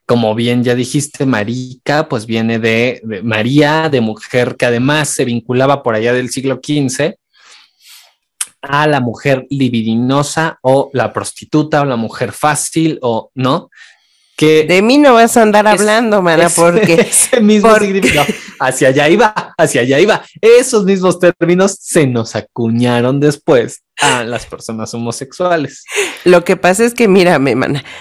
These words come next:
Speaker 2: bien homosexuala y yo también me llamo María, mana. Ahora sí que
Speaker 1: Marica.
Speaker 2: me fregas,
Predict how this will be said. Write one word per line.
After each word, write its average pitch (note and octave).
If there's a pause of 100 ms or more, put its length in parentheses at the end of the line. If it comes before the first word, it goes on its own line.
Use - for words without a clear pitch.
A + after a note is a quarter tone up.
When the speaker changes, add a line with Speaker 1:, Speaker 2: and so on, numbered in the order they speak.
(600)
Speaker 2:
bien A#3+
homosexuala F#3+
y D#3 (240)
yo E3
también C3
me C3+
llamo C3+
María, C3
mana. C3
Ahora F3
sí G#3
que A#3+
Speaker 1:
Marica. D#3
Speaker 2:
me D#3
fregas, F#3